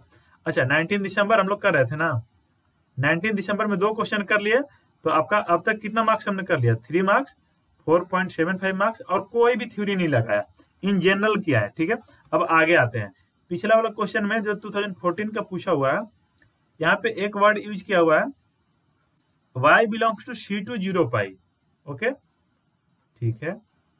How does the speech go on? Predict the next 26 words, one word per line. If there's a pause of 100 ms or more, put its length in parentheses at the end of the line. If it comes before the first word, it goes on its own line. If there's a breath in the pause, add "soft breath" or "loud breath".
(140)
अब
हम
आगे
देखते
हैं
कि (200)
इसमें
क्या
step
का
दिया
हुआ
है। (1400)
तीन
question
पूछा
हुआ
है,
back
to
back
एकदम। (600)
आते
हैं,
देखते
हैं।